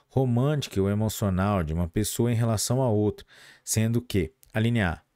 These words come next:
homens gays e mulheres lésbicas atraem-se por indivíduos que são do mesmo sexo que eles e elas.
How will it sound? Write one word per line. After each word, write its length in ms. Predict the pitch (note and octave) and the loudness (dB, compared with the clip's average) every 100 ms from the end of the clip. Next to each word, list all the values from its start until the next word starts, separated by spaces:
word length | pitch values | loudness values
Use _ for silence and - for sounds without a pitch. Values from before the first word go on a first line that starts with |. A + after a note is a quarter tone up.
| _ _ - | _ _ -4
homens 360 | G2+ A2 B2 | 0 0 0
gays 320 | A2+ B2 D#3 D3+ | 0 0 0 0
e 60 | |
mulheres 420 | D3 C3 C3 B2+ G2 | 0 2 2 0 0
lésbicas 580 | E2+ C#2 - - - - _ _ - | 0 0 -6 -10 -10 -12 _ _ -4
atraem-se 840 | B2+ B2 - A2 A#2+ C3 B2 - | -2 -2 -2 0 0 0 -2 -6
por 180 | - F#2+ | -4 -2
indivíduos 640 | G#2 G#2 G#2 B2 C3 - | 0 -2 -2 -2 -4 -4
que 140 | - | -2
são 200 | A2+ C#3 | -2 0
do 120 | C#3 A#2+ | 0 0
mesmo 400 | B2 D3 C#3 B2+ | 0 0 0 -2
sexo 580 | - A#2+ A#2+ B2 - A2 | -2 0 0 -2 -8 -8
que 160 | - | -2
eles 380 | G#2+ A2 A#2+ A2 | 0 0 0 0
e 60 | A2 | 0
elas. 420 | C2+ - - | -2 -6 -14